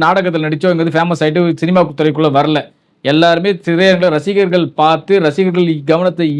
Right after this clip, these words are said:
ஈர்த்த பிறகுதான் அவங்க நடிகர்கள் ஆனாங்க. ஆனா இன்னைக்கு யாருமே வந்து சினிமா திரையரங்க மதிக்கிறதே கிடையாது. ஓ டி டி பிசினஸ் இருக்கு, வெளிநாட்டு பிசினஸ் இருக்கு, சேட்டலைட் பிசினஸ் இருக்குன்றதை நம்பி இவங்க இஷ்டத்துக்கும் வந்து எல்லாத்தையும் போட்டு அடிச்சு கொண்டாடிக்கிட்டு இருக்காங்க இவங்க உட்காந்துக்கிட்டு. சார், நான் ஓப்பனா சொல்றேன் சார்,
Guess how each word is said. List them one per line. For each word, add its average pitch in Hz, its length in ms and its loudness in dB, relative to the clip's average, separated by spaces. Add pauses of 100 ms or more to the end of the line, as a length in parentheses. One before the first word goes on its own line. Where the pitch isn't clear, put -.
ஈர்த்த 180 320 0
பிறகுதான் 160 260 2
அவங்க 165 140 -2
நடிகர்கள் 165 420 2
ஆனாங்க. 139 280 -2 (420)
ஆனா 185 260 2
இன்னைக்கு 175 260 0
யாருமே 190 280 0 (100)
வந்து 190 180 0
சினிமா 196 320 0
திரையரங்க 170 400 2 (120)
மதிக்கிறதே 170 500 2
கிடையாது. 156 260 0 (360)
ஓ 175 140 2
டி 185 140 -2
டி 170 120 0
பிசினஸ் 160 300 -2
இருக்கு, 156 220 0
வெளிநாட்டு 175 360 0
பிசினஸ் 156 320 -4
இருக்கு, 143 220 2 (400)
சேட்டலைட் 185 360 -2
பிசினஸ் 165 280 -6
இருக்குன்றதை 151 420 -2 (100)
நம்பி 170 260 2 (580)
இவங்க 180 240 0
இஷ்டத்துக்கும் 185 500 0
வந்து 180 160 2 (300)
எல்லாத்தையும் 165 600 0
போட்டு 175 220 -2 (140)
அடிச்சு 165 220 -8 (200)
கொண்டாடிக்கிட்டு 175 480 0
இருக்காங்க 165 280 -2
இவங்க 156 180 -4
உட்காந்துக்கிட்டு. 151 360 -2 (120)
சார், 185 120 2
நான் 175 160 2
ஓப்பனா 180 320 0
சொல்றேன் 170 300 -2
சார், 139 120 0